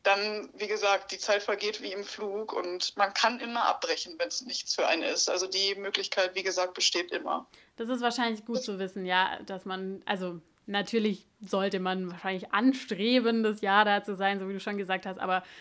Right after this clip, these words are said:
Speaker 2: wenn's wirklich nicht mehr geht, dann zwingt einen ja niemand, äh, da zu bleiben, wenn man nicht möchte.
Speaker 1: Eben, ich, genau. Ich glaub, das ist sowas, das nimmt einem vielleicht noch die Angst, einfach diese Gewissheit zu haben, „Ich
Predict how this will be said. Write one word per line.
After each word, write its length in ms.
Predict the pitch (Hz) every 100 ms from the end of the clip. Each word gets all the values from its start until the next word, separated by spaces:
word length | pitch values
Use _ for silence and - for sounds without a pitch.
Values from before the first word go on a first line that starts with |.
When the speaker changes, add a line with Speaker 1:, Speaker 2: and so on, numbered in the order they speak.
| - -
Speaker 2:
wenn's 240 | 202 190
wirklich 260 | 214 220 208
nicht 160 | 208
mehr 140 | 208 190
geht, 320 | 185 190 190
dann 460 | 185 185 190 - -
zwingt 280 | - 214 208
einen 260 | 196 185
ja 140 | 185 180
niemand, 420 | 190 185 180 170
äh, 260 | - 170 170
da 200 | 185 185
zu 100 | 180
bleiben, 300 | 175 185 180
wenn 80 | 175
man 120 | 180
nicht 120 | 180
möchte. 400 | 185 180 - 185 190
Speaker 1:
Eben, 200 | 190 185
ich, 200 | 208 - _ _ _
genau. 440 | - 196 170 175 - -
Ich 100 | -
glaub, 140 | 208 202
das 120 | 196
ist 120 | 214
sowas, 320 | 202 190 190
das 160 | 190 220
nimmt 160 | 214
einem 120 | - 202
vielleicht 340 | 202 185 -
noch 100 | 190
die 140 | -
Angst, 240 | 175 185 175
einfach 200 | 180 185
diese 240 | 202 190
Gewissheit 480 | 190 185 202 208 185
zu 140 | -
haben, 360 | 190 180 180 185 _ _ _ -
„Ich 240 | 202 -